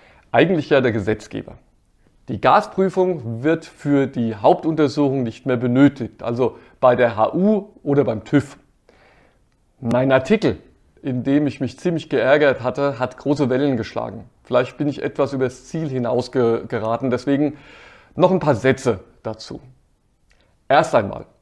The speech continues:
so eine Gasprüfung finden wir grundsätzlich wichtig. Sie zeigt, auch dem Laien, ob irgendetwas im Argen ist. Deswegen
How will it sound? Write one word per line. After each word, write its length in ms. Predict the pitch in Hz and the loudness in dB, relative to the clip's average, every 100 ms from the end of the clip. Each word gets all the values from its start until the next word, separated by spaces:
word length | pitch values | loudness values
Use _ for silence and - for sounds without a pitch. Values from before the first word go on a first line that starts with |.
| _ | _
so 120 | - 135 | 0 2
eine 160 | 139 | 2
Gasprüfung 1040 | - 127 196 208 - 143 139 139 175 180 160 | 2 2 2 0 -10 -4 -4 -2 -4 -4 -10
finden 440 | - 170 156 143 | -4 -2 -2 -4
wir 200 | 131 131 | -2 -2
grundsätzlich 840 | 131 - 156 185 147 - 135 113 113 | -4 -2 0 2 0 -2 -6 -6 -4
wichtig. 440 | 160 - 117 - | -4 -4 -8 -8
Sie 160 | - 127 | -6 -6
zeigt, 380 | - 139 160 - - _ _ - | 0 0 0 -8 -12 _ _ 0
auch 200 | 127 - | 0 0
dem 220 | 139 120 | -2 0
Laien, 340 | 117 135 196 | 2 2 2
ob 160 | 139 - | 0 0
irgendetwas 480 | 190 170 147 143 120 | -2 0 -2 -2 -4
im 100 | - | -2
Argen 280 | 113 135 | 0 0
ist. 140 | 120 - | -2 -4
Deswegen 420 | 127 147 143 143 | -2 0 -2 -4